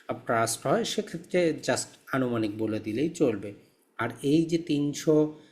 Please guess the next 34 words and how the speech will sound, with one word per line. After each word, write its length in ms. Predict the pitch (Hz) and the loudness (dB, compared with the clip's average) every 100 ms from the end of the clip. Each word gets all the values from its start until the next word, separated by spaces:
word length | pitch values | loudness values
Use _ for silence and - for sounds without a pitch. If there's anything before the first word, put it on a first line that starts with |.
| _ | _
তেইশে 320 | 175 175 - 156 | 4 4 4 0
বলতেছে, 320 | 135 123 117 - 151 | 0 -2 -6 -2 -2
একুশ 360 | 139 - 175 170 - 151 | 0 2 2 2 0 2
আর 80 | 139 123 | 2 4
বাইশে 340 | 120 131 - 143 | 2 2 0 2
বলার 280 | 123 123 120 117 | 2 2 0 0
পরেও 240 | 151 165 139 | 4 4 4
যদি 160 | 123 120 117 | -2 -2 -2
না 80 | 110 | -2
বোঝে 260 | 110 113 113 | -2 -4 -4
তাহলে 240 | 117 123 120 - | -2 -2 -2 -2
কোন 220 | 202 214 214 202 - | 2 4 4 2 2
প্রক্রিয়ায়, 480 | 170 - 135 110 101 - | 2 2 0 0 -4 0
কোন 180 | 185 196 190 | 2 4 4
ধরনের 440 | 135 110 156 196 165 | 2 2 4 4 2
সে 80 | 160 127 139 - - - 135 | 0 -2 -4 -12 -20 -10 -4
অপরাধটা 380 | 127 127 127 147 151 | 0 0 0 2 4
করেছে 340 | 156 151 - 190 - - | 4 4 0 -4 -6 4
এইটা 280 | 185 160 135 | 4 6 2
উল্লেখ 260 | 117 110 110 | 2 0 -2
করতে 220 | 113 - 147 | -8 -4 -2
হবে 140 | 139 185 | 0 0
যাতে 280 | 156 104 160 | 0 0 -2
তার 200 | 160 110 107 | 0 0 0
ন্যায় 180 | 107 104 | -2 -2
বিচারটা 400 | 101 113 - 175 233 135 | -4 -6 -2 -2 -2 -2
ব্যাহত 280 | 104 110 123 | -2 -2 -2
না 180 | 110 98 | -2 -2
হয়। 160 | 98 101 - - _ - | -6 -10 -14 -20 _ -2
এরপরে 360 | 165 175 190 185 | 0 2 0 4
চাইলে 200 | 175 175 170 | 4 6 4
আপনি 180 | 160 196 233 151 | 2 -4 -4 -2
ওই 140 | 151 | -2
যে 80 | 151 | 0